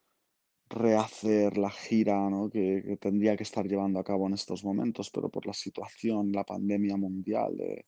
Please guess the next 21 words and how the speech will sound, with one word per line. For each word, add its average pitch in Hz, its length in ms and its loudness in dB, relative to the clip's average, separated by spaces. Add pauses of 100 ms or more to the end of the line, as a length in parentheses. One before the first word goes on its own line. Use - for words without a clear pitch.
(680)
del 101 160 -2
coronavirus, 98 720 0
pues - 180 -4
se 110 120 0
ha 98 40 4
ido 95 220 2
todo 90 240 2
al 92 160 -2
traste. 98 600 -2 (1600)
Eh, 95 1000 6
entonces, 101 400 -4
pues 101 140 -4
bueno, 104 180 2
trabajando 98 540 0
ahora 98 160 2
muy 98 140 0
fuerte 117 400 0
para 98 200 -2
reagendar 98 520 -6
todas 98 320 -8
esas, - 500 -12